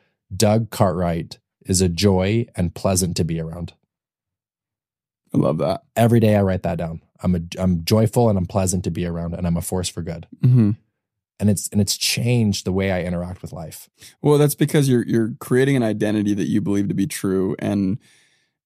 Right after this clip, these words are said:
Speaker 2: the most powerful force in a human being is, is the need for them to act aligned with their identity of themselves.
Speaker 1: Yeah.
Speaker 2: So it's like you're, you're literally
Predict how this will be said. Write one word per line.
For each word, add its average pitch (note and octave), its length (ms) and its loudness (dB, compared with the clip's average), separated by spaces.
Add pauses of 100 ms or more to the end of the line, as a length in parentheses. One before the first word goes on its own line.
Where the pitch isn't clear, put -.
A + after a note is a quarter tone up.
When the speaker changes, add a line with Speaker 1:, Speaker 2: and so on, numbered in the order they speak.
(220)
Speaker 2:
the - 220 0
most A#2 260 2
powerful B2 400 0
force A#2 280 -2
in - 80 -4
a A2 40 0
human G#2+ 280 2
being G2 380 2
is, F#2 320 -2
is G2 260 -4
the D#3 280 -2
need G#2 320 2
for G2+ 100 -2
them F#2+ 300 0
to - 220 -4
act E2+ 300 -4 (640)
aligned G2 520 2
with F#2 180 -2
their E2+ 160 0
identity C#2+ 440 0
of C2 80 -4
themselves. D#2 460 -4
Speaker 1:
Yeah. - 40 -16
Speaker 2:
So E2 200 -2
it's D#2+ 140 -2
like D#2+ 240 -2
you're, F#2 240 0
you're F2+ 360 0 (140)
literally F#2+ 640 2